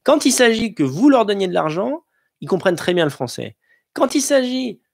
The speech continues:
que eux vous donnent l'argent qu'ils vous doivent, tout à coup, ils ne parlent plus le français, d'accord ? Et vous l'avez jamais vécu, ça ? Vous qui, vous avez jamais été en contact avec, avec un Asiatique ? Dans les commerces et tout, dès qu'il y a une embrouille, tout à coup, il dit à, à, à, je ne sais pas, hein, à, Bangombri, à,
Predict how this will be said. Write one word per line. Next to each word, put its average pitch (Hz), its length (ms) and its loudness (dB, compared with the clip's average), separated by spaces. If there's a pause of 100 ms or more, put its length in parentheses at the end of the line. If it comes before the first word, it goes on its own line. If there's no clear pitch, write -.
(280)
que 381 100 4
eux 403 420 4
vous 240 100 0
donnent 202 180 4
l'argent 175 260 0
qu'ils 156 120 -10
vous 139 120 -6
doivent, 151 500 0
tout - 140 -12
à 196 80 2
coup, 240 240 -4
ils 156 100 -6
ne 147 80 -2
parlent 147 220 -2
plus 202 120 -10
le 160 60 -8
français, 127 420 -12 (200)
d'accord ? - 340 -10 (420)
Et 135 40 -6
vous 147 100 4
l'avez 220 180 8
jamais 247 180 2
vécu, 254 260 -2
ça ? 269 320 -4 (100)
Vous 160 100 -8
qui, 165 320 2
vous 156 160 -2
avez 175 80 4
jamais 208 160 2
été 208 100 -4
en 208 80 -6
contact 208 300 -4
avec, 180 160 -2
avec 170 580 -4
un 170 60 -4
Asiatique ? 180 480 -6 (360)
Dans 147 100 2
les 160 100 2
commerces 190 380 0
et 170 80 -6
tout, 233 180 -10 (200)
dès 226 180 -2
qu'il 240 140 2
y - 20 6
a - 20 6
une 202 80 2
embrouille, 202 440 2 (180)
tout - 160 -4
à - 20 4
coup, 233 180 -2
il 208 60 -2
dit 202 140 0
à, 160 120 4
à, 160 340 -2
à, - 20 -2
je 160 480 -10
ne 151 140 -6
sais 156 80 -4
pas, - 340 -16
hein, 190 300 0
à, 147 360 -2
Bangombri, 156 800 -4
à, 120 220 -4